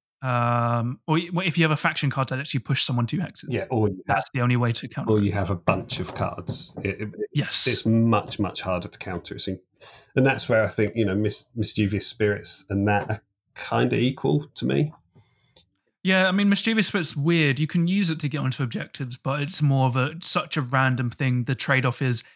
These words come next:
Speaker 1: you can set yourself up for objectives, but your opponent could just go, "Okay,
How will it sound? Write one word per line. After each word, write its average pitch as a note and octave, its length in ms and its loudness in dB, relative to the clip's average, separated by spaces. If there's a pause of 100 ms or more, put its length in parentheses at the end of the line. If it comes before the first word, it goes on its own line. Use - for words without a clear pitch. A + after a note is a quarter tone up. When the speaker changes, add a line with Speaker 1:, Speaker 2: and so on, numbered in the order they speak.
(280)
Speaker 1:
you D#3+ 120 2
can D#3+ 160 4
set D3 200 0
yourself C#3+ 360 2
up A#2 100 -6
for C3+ 120 -4
objectives, B2+ 340 -6
but C3 140 -4
your C3+ 80 2
opponent C3 280 2
could - 80 -10
just - 160 -4
go, B2+ 140 2
"Okay, C3+ 360 0